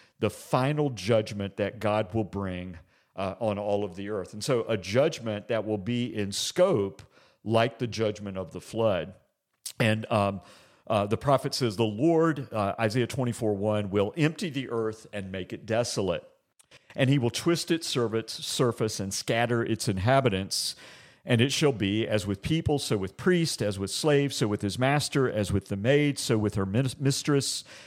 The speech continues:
as with the buyer, so with the seller, as with the lender, so with the bor-, borrower." This, this judgment will fall on everyone, rich and poor. And verse three says, "The earth shall be utterly empty and utterly plundered,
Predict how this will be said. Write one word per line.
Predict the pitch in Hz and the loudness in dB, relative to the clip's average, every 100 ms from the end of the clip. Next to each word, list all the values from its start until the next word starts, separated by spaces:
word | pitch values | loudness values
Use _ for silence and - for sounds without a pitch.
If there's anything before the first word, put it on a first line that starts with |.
| - - | -14 2
as | 110 101 | 2 4
with | 123 - | 0 2
the | |
buyer, | 101 123 165 170 | 4 6 6 2
so | 156 160 | 0 0
with | 156 165 | 0 0
the | 123 | -2
seller, | - 139 131 131 123 | 0 2 4 4 2
as | 110 101 | 0 0
with | 110 - | -2 0
the | |
lender, | 107 120 131 131 123 | 4 4 4 4 2
so | - 110 | 2 0
with | 107 | 0
the | 107 | -2
bor-, | 90 127 147 139 | 0 4 4 2
borrower." | 123 120 131 135 131 131 123 - - - _ | 2 4 4 4 4 2 0 -6 -20 -20 _
This, | 127 147 - | -2 -2 -2
this | 135 143 | -4 -2
judgment | 131 170 160 165 | 2 2 2 -2
will | 143 127 | -2 0
fall | 156 143 127 | 2 2 2
on | 117 | -2
everyone, | 123 110 92 87 90 | -4 -4 -2 -2 2
rich | 131 147 | 2 4
and | 143 123 | 0 -2
poor. | - 110 104 101 98 - - - | 0 2 4 4 2 -4 -20 -4
And | 110 107 | 2 4
verse | 120 113 | 2 0
three | - 165 185 | 2 2 2
says, | - 117 104 101 | 2 2 2 2
"The | 113 120 | 0 4
earth | 156 170 | 4 4
shall | - 131 113 | 2 2 2
be | 117 - | 0 2
utterly | 139 165 156 151 - | 4 4 2 2 2
empty | 127 127 - 123 - | 2 2 2 2 2
and | 107 - | 0 4
utterly | 127 135 139 120 | 4 4 4 2
plundered, | - - 143 131 107 98 101 | 0 2 2 4 4 4 0